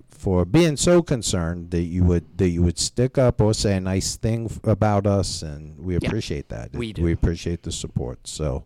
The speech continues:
Speaker 2: And we appreciate being able to promote our podcast on that page 'cause it's, uh, a lot, a lot of, uh, people on that page very active. I think they have eight thousand members, and it's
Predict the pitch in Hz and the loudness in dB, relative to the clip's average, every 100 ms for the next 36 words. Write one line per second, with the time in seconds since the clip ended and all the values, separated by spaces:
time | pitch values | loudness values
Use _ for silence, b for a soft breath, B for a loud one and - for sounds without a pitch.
0 | _ 120 117 120 - 131 - 127 113 107 | _ -6 -4 -6 -6 -8 -6 -4 -4 -4
1 | 107 - 107 104 104 101 - B B B | -10 -14 -10 -8 -8 -10 -12 B B B
2 | 131 117 113 - 117 107 98 101 98 92 | -4 -4 -6 -8 -10 -10 -10 -8 -8 -8
3 | - 87 92 - - - 85 - - - | -8 -12 -10 -12 -14 -14 -16 -14 -14 -12
4 | - - - - - 78 80 226 _ - | -14 -20 -20 -20 -16 -14 -14 -16 _ -16
5 | 90 87 92 107 117 120 107 - 110 104 | -14 -12 -10 -4 -4 -4 -10 -10 -10 -10
6 | - 104 110 101 - 104 104 104 - 101 | -12 -10 -8 -10 -10 -10 -10 -10 -8 -6
7 | 98 107 98 95 87 87 - 87 85 95 | -6 -10 -12 -10 -10 -12 -12 -12 -12 -12
8 | 98 95 85 - 90 87 90 82 82 80 | -12 -10 -12 -12 -12 -10 -12 -12 -14 -14
9 | 87 87 85 - | -14 -16 -18 -20